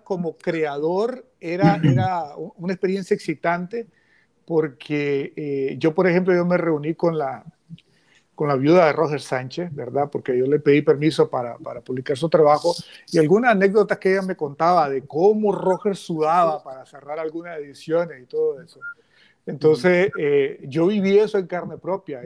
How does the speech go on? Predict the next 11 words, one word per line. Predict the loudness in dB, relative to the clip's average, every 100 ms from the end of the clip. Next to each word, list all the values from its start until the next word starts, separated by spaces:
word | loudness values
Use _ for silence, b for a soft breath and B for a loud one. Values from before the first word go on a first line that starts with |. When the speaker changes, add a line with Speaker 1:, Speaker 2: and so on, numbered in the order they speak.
| -10
Speaker 1:
y | -6 0 2
eran | 0 -2
muchísimas, | -10 -12 -12 0 0 2 -4 -2
muchísimas | -4 -4 -6 -4 -2 -2 -4
semanas | -4 -2 -2 -4
sin, | -6 -18 -18
sin | -10 -10 -10
apenas | -6 -2 0
dormir | 0 -2 -4 -4
haciendo | -4 -4 0 0
eso, | 0